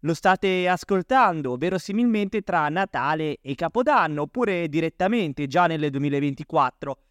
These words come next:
In ogni caso, tanti auguri e la speranza di poter vivere un anno nuovo sempre migliore di quello che è appena passato. Il duemilaventitré è stato il primo anno pieno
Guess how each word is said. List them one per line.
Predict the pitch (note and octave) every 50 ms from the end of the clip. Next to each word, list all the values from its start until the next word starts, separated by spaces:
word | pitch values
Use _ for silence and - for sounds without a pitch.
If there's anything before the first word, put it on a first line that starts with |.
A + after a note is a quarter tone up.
| _ _ -
In | - G#3 B3
ogni | D4+ C#4+ A#3+ A#3 A#3+
caso, | - C4 B3 A3+ G#3 G3 F3 F#3 G3 D#3 - _ _ _
tanti | - C4 B3 A#3 F#3 - G3
auguri | F3 E3 D#3+ D3+ C#3 C#3+ C3+ C3 B2+ B2 B2 A#2+ - _ _ _ _ _
e | - - G3
la | G#3+ A#3
speranza | - - - A#3+ A#3 A3 A3 G#3+ G#3 - A#3 G#3 G3+ G3
di | F#3 F#3
poter | - G3+ G3 A3 G#3 G3+
vivere | F#3 G3+ G#3+ F#3 F#3 F#3+ F3+ E3+ E3 - _ _
un | - F3 E3+ G3
anno | A3 G#3+ G#3+ A#3 A#3
nuovo | A3+ G#3+ F3 D#3 D#3 D#3 E3+ G3 F3
sempre | D#3 - - - C4 C4 G#3+ E3+ - D#3
migliore | D3+ F3+ A#3 A#3 G#3 D3 A2+ F#2+ F#2+ G2+ A2 A2+ - _
di | - F3+ G3+
quello | - - F#3+ E3+ D#3+ D#3+
che | - - D#3+ C#3+ C3+
è |
appena | B2+ B2 A#2+ _ - C3 A#2 A#2
passato. | - - A#2 - - - A#2+ G2 F#2 F#2+ - - A2 - _ _ _ _ _ _ _ _ _ _ _ _ _ _ _ _ _
Il | - G3+ A3 A#3 A3+
duemilaventitré | G3 G#3+ A3+ A#3+ C4 C4 C4 B3 C4 A3 A#3 A3+ - C#4 C4+ B3+
è |
stato | G3 - A#3 G3+ - G#3+
il | G3+ F#3+
primo | - - D4 D4+ C#4 A#3+ A3 F#3+ F3 E3+ - -
anno | D#3 E3+ F3+ F3 F3 E3+ E3 E3 C#3 B2+ _
pieno | - E3 F3+ G#3+ A3+ A3 G3 E3+ D3+ C#3+ C3 G#2+ -